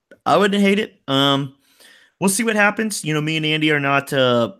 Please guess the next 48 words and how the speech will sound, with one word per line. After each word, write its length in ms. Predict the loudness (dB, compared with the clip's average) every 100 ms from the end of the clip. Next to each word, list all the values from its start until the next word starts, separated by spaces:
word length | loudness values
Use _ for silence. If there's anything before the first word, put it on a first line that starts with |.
| -2
experts. 540 | -2 -2 -4 -4 -4
I 40 | -4
mean, 120 | -2
we 100 | -4
could 220 | -8 -12
kill 240 | -6 -4
this 180 | -2 -4
draft. 340 | -2 0 0 -2
We've 140 | -2
done 220 | 0 0
it. 180 | 0 -4
You 120 | -4 -2
know, 140 | 0
I've, 260 | -2 -4 -10 _
I've 200 | -8 -4
probably 260 | -2 0 0
done 460 | 0 0 -2 -6 _ _ _ _ _ _
thirty 360 | -2 0 2 2
Madden 400 | 2 2 2 0
drafts 440 | -2 -2 -2 -4
in 60 | -6
my 140 | -4
life, 320 | -2 -2 -2 -4
so 400 | 0 0 0 -6 -20 -20 -4
I 100 | 0
have 80 | 0
a 40 |
pretty 180 | -2 0
good 160 | 0 2
eye 240 | 2 0
for 140 | -2
talent 500 | -10 -6 -4 -4 -6
myself. 580 | -8 -8 -2 0 0 -4 _ _ _ _ _
Um, 600 | -2 0 0 -2 -6 -8 -14 _ _ _ _
and 320 | -6 -4 -2
me 140 | -2 -2
and 100 | 0
Andy 320 | 0 0 0
have 280 | 0 -4 -8 -20 _ _ _ _ _ _ _ _
looked 240 | -4 -2
at 80 | -2
a 40 | -2
lot 320 | -4 -2 -2
of 160 | 0
Big 240 | -2 -2 -4
Twelve 360 | -4 -2 -2
players, 420 | -2 -2 0 -4 -6
so 360 | -6 -6 -8